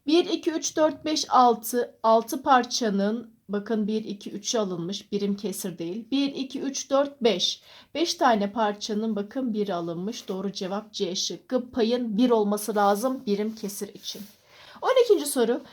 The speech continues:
Şekildeki torbalarda bulunan beyaz bilyelerin sekizde biri. Demek ki burayı sekize böleceğim çocuklar. Böl sekize. Siyah bilyelerinde dörtte biri alınıyor demiş. Demek ki bunu da dörde böleceğim.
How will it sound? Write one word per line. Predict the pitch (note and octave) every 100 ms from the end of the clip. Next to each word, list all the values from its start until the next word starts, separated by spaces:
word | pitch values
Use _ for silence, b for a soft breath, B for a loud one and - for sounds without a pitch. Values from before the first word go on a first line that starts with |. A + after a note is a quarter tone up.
| B B B
Şekildeki | - E4+ G#4 G#4 G#4 -
torbalarda | D4 E4 D#4 F#4 F#4 G4+ G4
bulunan | D4+ F4 F4 D#4+ G#3+
beyaz | C4+ G#4+ F4+ A3+
bilyelerin | D4+ F4+ F4 C#4+ D4 F4
sekizde | F4+ - E4 D#4+ C#4 A#3 C4+
biri. | A3+ G#3 F#3+ F3+ F3 E3+
Demek | A#3 C4+
ki | D4+
burayı | C4 C#4 D#4+
sekize | C#4+ A3+ A3 A3+
böleceğim | G#3 E3 D#3 C#3 E3+
çocuklar. | - F3 F3 - D3 - _ _
Böl | G#3+ A#3 C4 C#4+
sekize. | - A3 G3 G3+ G3 G3 - _ _ _ _ B B
Siyah | - - F4 A#4+ -
bilyelerinde | G4+ F#4 E4 D#4+ D#4 F4+ F4
dörtte | E4+ F4+ - F4+ B3+
biri | D#4+ D#4+
alınıyor | C4+ B3+ A#3 A3 G3+
demiş. | G3+ C4+ -
Demek | B3 A#3+
ki | A#3+
bunu | G#3+ A#3
da | A#3 G3+
dörde | F#3+ F3+ F#3+
böleceğim. | E3+ E3+ D#3 - D3+ B3 D#4+